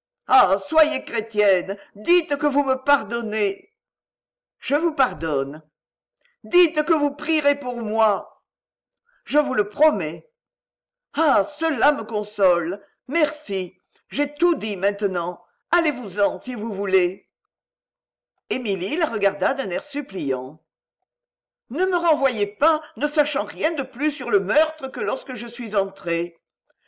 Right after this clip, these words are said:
N'avez-vous réellement pas un seul indice que vous puissiez me communiquer ? Je vous répète que je vous ai tout dit.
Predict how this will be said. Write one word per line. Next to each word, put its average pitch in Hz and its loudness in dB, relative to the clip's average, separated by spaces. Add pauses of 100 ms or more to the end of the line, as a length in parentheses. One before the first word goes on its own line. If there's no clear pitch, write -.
(140)
N'avez-vous 285 0
réellement 262 2
pas 294 0
un 226 -4
seul 311 -2
indice 214 -2 (220)
que 247 -10
vous 233 -6
puissiez 302 -2
me 208 0
communiquer ? 214 0 (1200)
Je 294 2
vous 320 2
répète 330 2
que 311 -2
je 294 2
vous 302 -2
ai 294 -4
tout 311 0
dit. 196 -6